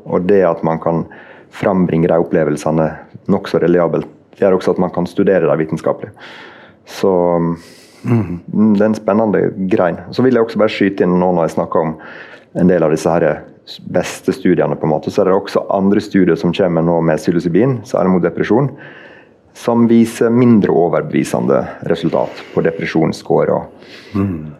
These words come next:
Speaker 1: så er spørsmålet hvorfor. Man begynner å skalere opp litt, man begynner kanskje å,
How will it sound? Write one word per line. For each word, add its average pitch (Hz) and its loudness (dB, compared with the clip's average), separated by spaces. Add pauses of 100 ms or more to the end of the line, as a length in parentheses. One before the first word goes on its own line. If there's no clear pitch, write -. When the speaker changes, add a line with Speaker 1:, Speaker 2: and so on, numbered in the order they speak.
(120)
Speaker 1:
så - -2
er - 2
spørsmålet - 0
hvorfor. - -4
Man 85 0
begynner 90 2
å - -10
skalere 82 2
opp - -4
litt, 87 -2
man 80 0
begynner 82 0
kanskje 80 -2
å, 78 0